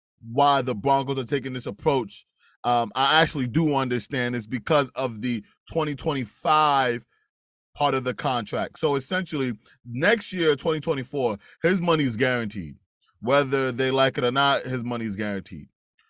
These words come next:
In twenty twenty-four. Twenty twenty-five, there's a kick-in of about thirty-five million, and the extension that he has signed when he originally came on the Broncos last year kicks in. They don't wanna pay that, obviously,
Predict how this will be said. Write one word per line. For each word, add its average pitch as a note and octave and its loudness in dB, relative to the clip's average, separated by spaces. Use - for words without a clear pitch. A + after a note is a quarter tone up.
In C#3 -6
twenty D3+ -2
twenty-four. B2 -6
Twenty A3 0
twenty-five, F3 2
there's C#3+ 0
a C#3 0
kick-in E3+ 0
of C3 -4
about C3 0
thirty-five D3 2
million, D#3 -2
and B2+ -4
the B2+ 2
extension B2 -2
that B2+ 2
he D3+ 0
has B2+ 0
signed E3 0
when C3+ 0
he D3+ 0
originally D#3 -2
came D3 -6
on C#3+ -2
the B2+ 0
Broncos B2+ -2
last D3 0
year G2+ -6
kicks - 0
in. A2+ -4
They A2+ 4
don't G3 4
wanna F3+ 2
pay F#3 2
that, D3 4
obviously, G2+ -2